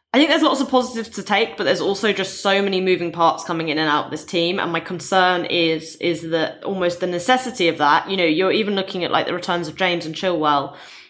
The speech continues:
is whether it's just all a bit too much, and that, like, kind of unbalances things. But that being said, you know, Potter's had, had two weeks kind of on the, on the training pitch with, with these players kind of around and, and in the squad. Um, so,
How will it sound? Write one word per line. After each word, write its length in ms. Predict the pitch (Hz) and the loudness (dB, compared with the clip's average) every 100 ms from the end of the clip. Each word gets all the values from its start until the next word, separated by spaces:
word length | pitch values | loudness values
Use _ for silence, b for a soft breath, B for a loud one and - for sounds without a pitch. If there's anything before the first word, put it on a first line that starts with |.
| _ | _
is 160 | 185 156 | -6 2
whether 300 | 190 180 175 | 2 2 0
it's 120 | - | 0
just 180 | 185 185 | -4 0
all 240 | 185 175 | 2 2
a 40 | 175 | 2
bit 200 | - - | 0 -2
too 180 | 175 | -2
much, 400 | 151 190 - - - | 2 0 0 -6 -6
and 100 | 170 | 0
that, 240 | 165 - | 0 2
like, 200 | 160 - - | 0 0 -2
kind 240 | - 170 160 | -2 -2 0
of 60 | |
unbalances 600 | 156 156 160 - - 151 | -2 0 0 -2 -6 -8
things. 440 | 139 135 156 170 - B B B - | -4 -4 -4 -8 -12 B B B 0
But 140 | 185 | 4
that 180 | 190 - | 4 2
being 240 | 180 180 | 0 0
said, 380 | - 185 160 - - | 0 0 0 -4 -6
you 140 | 180 | 0
know, 200 | 160 170 - _ | 0 0 -6 _
Potter's 300 | 190 190 160 | -10 -8 -2
had, 200 | 185 175 - - | 0 -2 -4 -10
had 240 | 185 180 - | -6 -6 0
two 180 | 202 | 4
weeks 300 | 185 180 - | 4 2 0
kind 160 | - 175 | -2 -2
of 80 | 165 | 0
on 160 | 170 | 0
the, 260 | 165 165 - | 2 0 0
on 80 | 170 | -4
the 80 | 160 | -4
training 320 | 185 170 160 | -2 -2 -2
pitch 300 | - - 175 | -4 -4 -6
with, 180 | 170 - | -6 -6
with 120 | 165 | -2
these 160 | 160 156 | -2 -2
players 420 | 175 156 147 - | -2 0 -2 -4
kind 180 | 175 165 | -6 -4
of 120 | 165 | -2
around 360 | 165 160 156 | 0 0 0
and, 140 | 151 147 | -4 -8
and 180 | - 160 | -6 -6
in 140 | 160 | -6
the 80 | 151 | -8
squad. 460 | - 175 143 135 - - | -8 -6 -6 -8 -14 -10
Um, 560 | 160 151 151 151 151 147 _ | -6 -6 -6 -10 -14 -18 _
so, 540 | - 180 160 151 | -12 -4 -2 -2